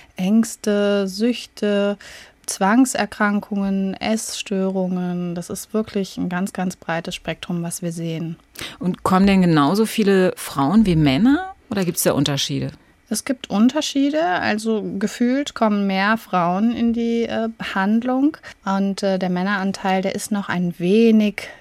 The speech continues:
Speaker 1: geringer.
Speaker 2: Aber Ihrem Buch entnehme ich, dass es im Zweifel nicht nur daran liegt, dass Frauen halt bereiter sind, Hilfe zu suchen, sondern dass es auch einige psychische Erkrankungen gibt, an denen Frauen eher erkranken.
Speaker 1: Genau, es gibt einige psychische Erkrankungen,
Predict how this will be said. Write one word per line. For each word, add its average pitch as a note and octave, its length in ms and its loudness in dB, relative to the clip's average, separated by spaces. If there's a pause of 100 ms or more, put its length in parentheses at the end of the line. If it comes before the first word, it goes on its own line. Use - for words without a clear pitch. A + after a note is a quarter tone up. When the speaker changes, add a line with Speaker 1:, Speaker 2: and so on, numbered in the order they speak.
Speaker 1:
geringer. D3 480 -8 (300)
Speaker 2:
Aber F#3 260 6
Ihrem F3+ 280 4
Buch F#3 300 2
entnehme E3+ 680 6
ich, - 460 -2
dass F3+ 200 0
es E3+ 260 -2 (440)
im E3 140 -2
Zweifel E3+ 360 2
nicht G3 180 4
nur G#3 120 6
daran E3+ 320 2
liegt, E3+ 200 -2
dass D#3+ 160 -2
Frauen D#3+ 380 0
halt D#3+ 180 0
bereiter F3 500 2
sind, D#3+ 440 -2
Hilfe F3+ 400 2
zu G#3+ 180 -2
suchen, G#3 320 0
sondern F3+ 500 0
dass F#3 200 -2
es - 200 -4
auch E3+ 140 0
einige F#3+ 420 0
psychische F#3+ 560 -4
Erkrankungen F3 560 -2
gibt, F3+ 220 -4
an F3 100 -2
denen F3 220 0
Frauen E3+ 400 -4
eher F3 200 -2
erkranken. C4 580 -2 (280)
Speaker 1:
Genau, F#3 400 4
es - 160 -10
gibt - 220 -10
einige G#3+ 400 0
psychische C#4+ 480 -6
Erkrankungen, C4 880 0